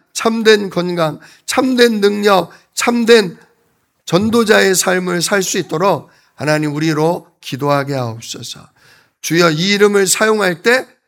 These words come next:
하나님 응답하시고 우리가 새가족과 정말 불신자들에게 담대히 예수 이름을 전달하는 증인으로 서도록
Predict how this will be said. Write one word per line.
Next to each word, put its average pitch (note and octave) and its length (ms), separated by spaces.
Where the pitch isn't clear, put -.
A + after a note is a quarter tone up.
하나님 C#3 420
응답하시고 F3 1000
우리가 C3+ 340
새가족과 E3 960
정말 E3 360
불신자들에게 D#3+ 960
담대히 G3+ 880
예수 F#3+ 340
이름을 E3+ 320
전달하는 D#3+ 680
증인으로 E3 500
서도록 F3+ 600